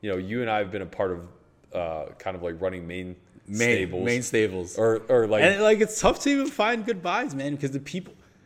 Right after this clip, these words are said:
Speaker 1: Everybody's overpriced.
Speaker 2: Everybody's overpriced, or, like,
Speaker 1: We saw that regress a little bit over the last couple of years, though, right?
Speaker 2: Mm-hmm.
Speaker 1: Because it was recognized, uh,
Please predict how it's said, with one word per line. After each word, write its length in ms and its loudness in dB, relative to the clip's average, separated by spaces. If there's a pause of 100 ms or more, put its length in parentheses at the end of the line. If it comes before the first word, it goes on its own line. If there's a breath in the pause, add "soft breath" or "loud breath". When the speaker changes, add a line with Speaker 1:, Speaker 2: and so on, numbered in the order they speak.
(380 soft breath)
Speaker 1:
Everybody's 540 0
overpriced. 480 -2
Speaker 2:
Everybody's 460 2
overpriced, 840 2
or, 200 2
like, 500 2
Speaker 1:
We 60 4
saw 220 6
that 120 10
regress 320 4
a 40 0
little 120 4
bit 120 2
over 120 2
the 60 -4
last 240 2
couple 200 0
of 60 -2
years, 200 0
though, 220 -6 (240)
right? 340 2
Speaker 2:
Mm-hmm. 200 -8
Speaker 1:
Because 360 4
it 60 2
was 120 -2
recognized, 600 4
uh, 120 -2